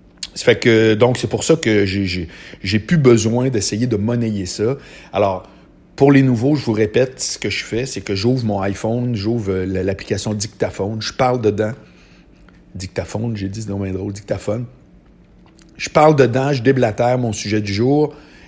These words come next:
Et puis, euh, quand, euh, je ferme l'application, j'envoie ça dans, euh, mon podcast, c'est point barre. Alors, j'ai donc migré de Patreon à baladoquebec point C A grâce à Daniel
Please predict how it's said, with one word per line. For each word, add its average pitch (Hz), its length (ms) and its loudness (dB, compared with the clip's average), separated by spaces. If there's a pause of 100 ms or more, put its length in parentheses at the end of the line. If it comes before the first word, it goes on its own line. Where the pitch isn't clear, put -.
(100)
Et 110 120 0
puis, 147 360 2
euh, 113 260 8
quand, 131 280 0
euh, 107 340 2
je 101 160 0
ferme 135 300 0
l'application, 120 840 -4
j'envoie 110 460 2
ça 127 320 0 (500)
dans, 123 580 0
euh, 107 160 0
mon 113 200 2
podcast, 117 560 -4
c'est 95 160 -6
point 101 240 -8
barre. 85 260 -10 (460)
Alors, 127 240 4 (580)
j'ai 120 240 4
donc 175 360 6
migré 156 680 4
de 120 380 2
Patreon 139 760 0
à 120 220 -2
baladoquebec 127 760 0
point 110 180 -4
C 98 220 -2
A 131 200 0
grâce 123 360 -4
à 101 80 0
Daniel 120 400 0